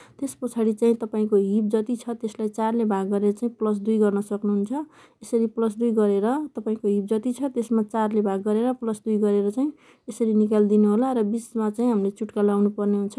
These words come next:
डटको लागि। यसरी चाहिँ अब चाहिँ हामीले यो अर्को पाटा अगाडिको लागि निकाल्छौँ। त्यो पनि हामीले हिपलाई चारले भाग गरेर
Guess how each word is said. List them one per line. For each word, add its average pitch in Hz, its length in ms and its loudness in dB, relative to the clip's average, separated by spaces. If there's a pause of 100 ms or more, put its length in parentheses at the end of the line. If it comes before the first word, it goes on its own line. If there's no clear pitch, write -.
डटको 214 360 -2
लागि। 202 360 0 (460)
यसरी 254 300 0
चाहिँ 254 200 2
अब 240 220 2
चाहिँ 247 240 0
हामीले 208 260 4
यो 220 160 4 (220)
अर्को 233 240 -2
पाटा 214 300 -2
अगाडिको 214 480 0
लागि 208 300 4
निकाल्छौँ। 208 600 2 (680)
त्यो 254 100 2
पनि 254 220 4
हामीले 202 280 4
हिपलाई 208 340 2
चारले 220 340 0
भाग 196 220 0
गरेर 202 280 2